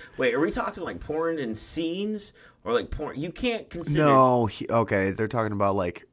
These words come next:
Speaker 2: Red Shoe. They're talking about, like, softcore stuff.
Speaker 1: No, that doesn't count.
Speaker 2: No. Helen Mirren.
Speaker 1: Don't know who you are.
Speaker 2: Yeah, no clue. Yep, Sylvester Stallone, Cameron Diaz.
Speaker 1: But she did real. So I guess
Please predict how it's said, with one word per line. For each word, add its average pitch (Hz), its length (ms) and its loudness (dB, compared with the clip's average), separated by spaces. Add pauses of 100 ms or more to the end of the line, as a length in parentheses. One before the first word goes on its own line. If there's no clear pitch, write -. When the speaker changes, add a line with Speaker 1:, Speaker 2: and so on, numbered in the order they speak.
Speaker 2:
Red 98 320 -2
Shoe. 95 220 -4
They're 85 260 -4
talking 110 220 0
about, 98 120 2
like, 82 160 -2
softcore - 800 -2
stuff. - 460 -8 (280)
Speaker 1:
No, 98 200 -8
that 127 140 0
doesn't 113 260 -6
count. 107 320 -8 (560)
Speaker 2:
No. 50 420 -10 (300)
Helen 104 420 -2
Mirren. 80 460 -8 (160)
Speaker 1:
Don't 82 160 -10
know 87 100 -12
who 90 80 -14
you - 180 -14
are. 60 220 -14 (400)
Speaker 2:
Yeah, 113 200 -6
no 104 180 -4
clue. 120 320 -6 (520)
Yep, 95 220 -4
Sylvester - 500 -4
Stallone, 92 840 -4 (480)
Cameron 101 380 -4
Diaz. - 260 -14
Speaker 1:
But 95 120 -6
she 123 200 -8
did 80 240 -10
real. 104 540 -6
So 127 120 -8
I 147 100 2
guess 123 300 0